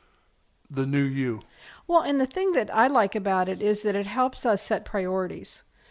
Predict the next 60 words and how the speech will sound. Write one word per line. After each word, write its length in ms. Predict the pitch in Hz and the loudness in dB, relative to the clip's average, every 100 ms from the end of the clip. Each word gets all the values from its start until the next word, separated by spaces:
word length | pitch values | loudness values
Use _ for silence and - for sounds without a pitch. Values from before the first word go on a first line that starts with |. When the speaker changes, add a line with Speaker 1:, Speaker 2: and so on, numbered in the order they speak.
| - _ | -20 _
Speaker 2:
You 100 | 208 | 2
know, 120 | 202 | 4
we 120 | 202 | 4
know 280 | 214 233 254 | 6 8 8
that 100 | 240 | 6
we 140 | 190 | 4
don't 180 | 196 214 | 4 2
want 120 | 214 | 2
to 40 | 202 | 0
spend 320 | - 214 190 | 2 2 4
money 220 | 190 185 | 2 0
there 460 | 175 220 208 165 175 | 0 2 4 4 0
because 400 | 185 180 202 180 | -2 -2 0 0
there's 180 | 196 180 | -2 -2
a 40 | |
more 200 | 185 196 | -2 0
important 580 | 180 - 226 220 175 180 | -2 0 0 2 0 -2
thing 200 | 202 180 | -2 0
we 100 | 180 | -2
have 220 | 185 175 | 0 -2
to 100 | - | -4
do 180 | 175 175 | -4 -4
here. 580 | 170 269 254 160 - - _ - - - _ | -4 -4 -2 -2 -6 -14 _ -20 -20 -20 _
So 480 | - 220 185 185 185 | -4 0 2 2 0
it's, 440 | 196 180 - - - | 0 -2 -6 -12 -6
it's 260 | 208 190 214 | -4 -2 0
not 240 | 220 226 | 2 2
that 200 | 220 185 190 | 2 -2 0
money 240 | 208 202 | 2 2
just 240 | 190 190 | 0 -4
flows 240 | - 202 196 | 0 0 2
through 120 | 202 | 0
our 80 | 190 | -2
fingers 420 | - 208 202 185 | 0 0 0 0
and 100 | 196 | 0
then 120 | 185 | 0
we 80 | 185 | 0
wonder 280 | 185 190 190 | 2 2 2
why 240 | 180 185 | 2 2
we 120 | 185 185 | 2 -2
can't 280 | - 180 | -2 -4
do 140 | 175 240 | -2 -2
something 460 | - 165 165 175 | 0 -4 -4 -6
because 320 | 180 - 185 190 | -6 -4 -4 -4
we've 160 | 180 | -6
planned 280 | - 214 180 | -2 0 0
ahead 300 | 185 233 220 | 0 0 0
for 240 | - 175 | -6 -4
it. 100 | 175 | -4
So 180 | - 185 | -4 -4
the 100 | 175 | -4
stuff 280 | 175 220 196 | -4 -2 -2
that 100 | 202 | -2
we 100 | 190 | -2
want 200 | 185 214 | 2 4
to 60 | 214 | 4
do 200 | 175 180 | 2 0
that's 200 | 180 - | -2 -2
most 280 | 190 190 180 | -2 -2 -6
important, 560 | 175 233 220 170 175 | -2 -2 0 -4 -8